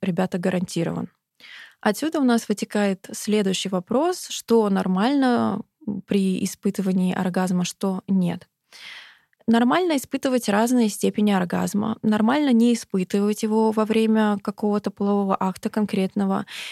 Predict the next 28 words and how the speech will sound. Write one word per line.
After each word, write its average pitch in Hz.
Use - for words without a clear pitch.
Если 247
вы 208
чувствуете 196
стресс 220
или 180
напряжение, 196
или 185
вы -
просто 202
устали, 208
или 196
у 196
вас 190
какой-то -
сложный 196
период 185
жизни, 269
это 240
нормально 226
его 208
не 190
испытывать. -
Нормально 254
не 233
всегда 202
хотеть 185
его 180
испытывать. -